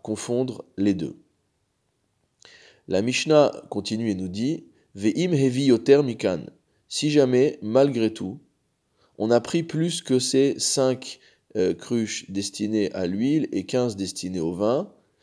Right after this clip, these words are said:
mutar, ce sera quand même permis a posteriori. C'est-à-dire, nous dit le Barthénora, Velo chayshinan shema mina meshumar dishvi'it hevi, et on ne craint pas que la personne vienne se servir, non plus dans le hefker,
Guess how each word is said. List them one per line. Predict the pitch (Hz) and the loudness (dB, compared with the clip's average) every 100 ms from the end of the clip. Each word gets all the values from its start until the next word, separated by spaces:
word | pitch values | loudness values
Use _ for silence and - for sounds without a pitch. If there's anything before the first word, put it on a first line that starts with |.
| _ - | _ -10
mutar, | 113 123 117 87 92 139 - _ _ | -4 -2 0 -2 -2 -6 -16 _ _
ce | - 113 | -8 -4
sera | 135 131 | -2 -2
quand | 120 | -2
même | 120 123 123 | 0 -2 0
permis | 110 104 117 135 - _ - | 0 0 -2 -6 -10 _ -6
a | 104 | -4
posteriori. | 110 - 104 98 92 80 - _ _ _ _ _ _ _ _ | -4 -2 0 0 -2 -6 -14 _ _ _ _ _ _ _ _
C'est-à-dire, | - 104 104 98 135 139 | -8 -2 0 2 0 0
nous | 110 | 0
dit | 107 | 2
le | 98 | 4
Barthénora, | 92 95 98 95 95 131 | 2 2 0 2 4 4
Velo | 135 120 143 | 4 6 6
chayshinan | - 143 - 156 151 147 143 | 6 0 0 0 4 4 4
shema | 127 117 123 | 0 2 2
mina | 123 107 98 | 2 -2 -2
meshumar | 95 - 127 127 120 | -4 -4 0 2 2
dishvi'it | 104 - 104 104 107 107 | 0 -6 -6 -4 -4 -4
hevi, | 90 85 87 101 135 - - _ _ _ - - _ | -6 -6 -2 0 -2 -4 -18 _ _ _ -20 -20 _
et | 110 101 | 0 0
on | 107 | 0
ne | 101 | -4
craint | - 101 | -4 -6
pas | 98 120 151 | 2 2 2
que | 151 101 | -2 -2
la | 92 | -2
personne | 78 - 117 120 147 156 _ - _ - | -6 -6 0 0 0 -10 _ -20 _ -16
vienne | 95 104 123 131 131 - | -6 2 2 2 -4 -8
se | - - | -10 -8
servir, | 92 101 101 107 143 170 - 107 | -6 -6 -6 -4 -2 -2 -6 -6
non | 135 139 | -6 -4
plus | 147 151 | -2 -2
dans | 107 | 0
le | 98 | -2
hefker, | 92 92 - 131 156 | -4 -8 -2 0 0